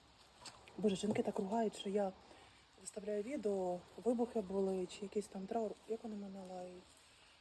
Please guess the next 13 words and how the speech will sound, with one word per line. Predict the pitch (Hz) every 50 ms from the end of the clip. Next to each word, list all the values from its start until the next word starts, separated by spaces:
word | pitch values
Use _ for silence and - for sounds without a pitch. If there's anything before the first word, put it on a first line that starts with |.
| - - - -
То | 208
я | 208 220 208
квіти | - - 208 208 - - 196
роблю. | 190 190 190 - - - 185 - - - - - - - - - - - - - - - - - - - - - - - -
Ось | 220
такі | - - - - - -
гарні. | - - - - - - - - - - - - - - - - - - - - - - - - - - - - - - - - - - - - - - - - - - - - - - - - - - - - - - - - - - - - - - - - - - - - - - - - - - - - - - - - - - - - - - - - - - 311
Ой, | 302 277 - - 247
а | 233 247
запах | 247 302 392 440 - - 247 262 247
як | 247 -
пахнуть. | - - 381 403 440 - - 240 226 202 - - - - - - - - - - - - - - - - - - - - - - - - - - - - - -
Понюхайте. | - 254 285 269 - 190 180 160 - 165